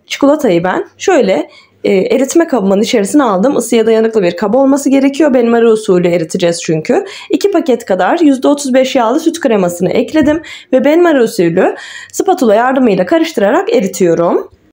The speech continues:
Çikolatam ve kremam gördüğünüz gibi homojen bir kıvamda eridi. Şimdi içerisine iki yemek kaşığı kadar tereyağı ekliyorum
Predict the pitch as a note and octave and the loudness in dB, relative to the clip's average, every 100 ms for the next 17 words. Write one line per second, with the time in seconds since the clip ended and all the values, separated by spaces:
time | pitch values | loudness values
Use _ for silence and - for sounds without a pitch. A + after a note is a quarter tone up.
0 | _ _ _ _ _ _ _ _ _ _ | _ _ _ _ _ _ _ _ _ _
1 | _ _ _ _ _ _ _ - A4+ G4+ | _ _ _ _ _ _ _ -20 -20 -20
2 | - _ _ _ _ - - - C#5+ - | -20 _ _ _ _ -20 -20 -16 -16 -18
3 | - _ D4+ - E4 D#4 D4 D4 D4 C4 | -20 _ -16 -4 -2 2 2 2 2 2
4 | C4 B3 B3+ B3 A#3 A#3+ A#3 G#3 G#3 A3 | 0 0 0 2 2 2 0 0 2 2
5 | G#3+ G3 G3+ G3+ G3 G3+ G#3 G3+ F#3+ G3+ | 0 0 0 2 2 2 2 0 -2 -2
6 | F#3 E3+ E3 G#3+ C4 F#3 E3+ E3 E3 G#3+ | 0 0 0 -2 0 0 0 0 0 0
7 | F4+ - C#4 A3+ - C#4+ A3+ G#3 G3+ A#3 | 0 2 2 0 0 0 0 0 0 0
8 | D4+ A#3+ A3+ G#3+ G3 F#3 F3 F#3 C#4 E4+ | 0 2 0 -2 -2 -2 0 0 -2 -2
9 | C4+ G#3+ F#3 C#3+ - B3 - D#4+ D4+ D#4 | 0 0 0 0 -4 -4 2 2 4 0